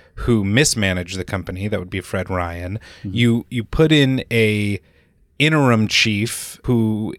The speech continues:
Speaker 1: is either well-liked or not well-liked, in, in Patty Stonecipher's case, very well-liked, uh, but who isn't going to be there forever. You have her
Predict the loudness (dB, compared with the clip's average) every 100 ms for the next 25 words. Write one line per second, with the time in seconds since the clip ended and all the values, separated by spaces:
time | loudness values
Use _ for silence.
0 | -4 0 0 -2 0 0 0 2 2 4
1 | 4 4 4 2 0 -2 0 0 -2 0
2 | -2 -2 -6 -6 -6 -6 -4 -2 -2 -2
3 | -4 -2 -4 -6 -6 -6 0 2 4 4
4 | 4 2 -2 -6 -16 -20 -20 -20 -20 -10
5 | -2 2 2 0 0 4 4 4 2 2
6 | 4 4 6 4 6 4 4 4 2 2
7 | 2 4 2 0 0 4 4 6 6 6
8 | 4